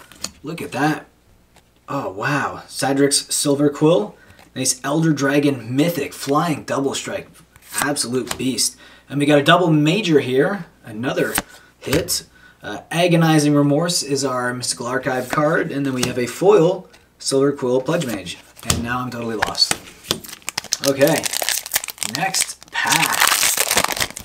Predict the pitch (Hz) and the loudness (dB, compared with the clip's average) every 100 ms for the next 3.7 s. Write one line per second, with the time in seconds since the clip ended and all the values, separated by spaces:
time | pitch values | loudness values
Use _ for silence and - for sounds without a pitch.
0 | - - - - _ _ - - 120 127 | -6 -6 -8 -20 _ _ -20 -16 -12 -10
1 | - - - - - 120 120 143 143 139 | -12 -14 -14 -12 -10 -8 -6 0 2 2
2 | 139 - - 120 - 156 151 143 - - | -2 -8 -8 -8 -6 -2 0 0 -2 -14
3 | - 113 135 147 147 185 | -12 -6 -2 0 0 -2